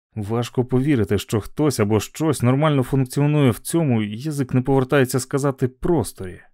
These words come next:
Відчуття було, немов у людини, яка зненацька виявила в черевику сімейство видр, якщо з вами таке траплялося.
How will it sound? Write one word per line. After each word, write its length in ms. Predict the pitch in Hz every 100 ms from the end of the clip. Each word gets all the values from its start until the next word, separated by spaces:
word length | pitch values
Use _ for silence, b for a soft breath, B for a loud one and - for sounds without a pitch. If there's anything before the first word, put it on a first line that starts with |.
| _ _
Відчуття 480 | - - 131 - 151
було, 260 | 135 123 117
немов 300 | 123 131 127
у 60 |
людини, 400 | 120 117 143 131
яка 220 | 107 101 107
зненацька 540 | 117 127 135 - 127
виявила 420 | 117 131 117 117
в 60 | 110
черевику 560 | - 113 117 120 120
сімейство 640 | 113 127 123 113 - 120 117
видр, 440 | 120 101 87 85 _ _ _ _
якщо 420 | 160 135 - 107
з 60 | 98
вами 260 | 101 95
таке 200 | 92 101
траплялося. 720 | 104 110 123 90 95 - -